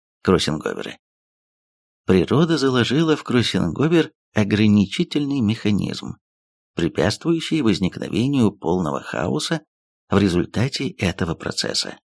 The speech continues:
Существует такое явление, как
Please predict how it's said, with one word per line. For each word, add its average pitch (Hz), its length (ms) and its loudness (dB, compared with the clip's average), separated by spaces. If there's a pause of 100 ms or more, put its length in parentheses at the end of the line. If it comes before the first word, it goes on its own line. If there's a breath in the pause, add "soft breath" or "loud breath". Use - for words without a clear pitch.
(1160)
Существует 135 720 0
такое 123 320 0
явление, 139 500 0
как 143 240 -6